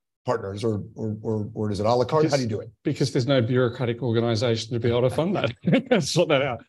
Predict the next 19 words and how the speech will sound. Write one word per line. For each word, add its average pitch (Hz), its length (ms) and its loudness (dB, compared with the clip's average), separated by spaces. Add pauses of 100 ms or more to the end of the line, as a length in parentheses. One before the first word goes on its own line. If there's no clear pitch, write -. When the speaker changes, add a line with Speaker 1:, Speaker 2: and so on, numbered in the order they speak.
(360)
Speaker 1:
Two 139 120 -2
Speaker 2:
Um, 131 220 2
Speaker 1:
two 117 80 -2
for 143 100 -4
one. 110 360 -4
Speaker 2:
Two 147 140 4
for 123 120 0
one. 117 260 2 (340)
Uh, 143 400 0
look, 165 140 0 (140)
and 151 120 2
I, 151 120 2 (100)
and 156 100 -2
I 156 60 0
think 180 300 -6
this 143 240 -4
is 123 100 0
about, 113 440 0 (280)
um, 104 340 -4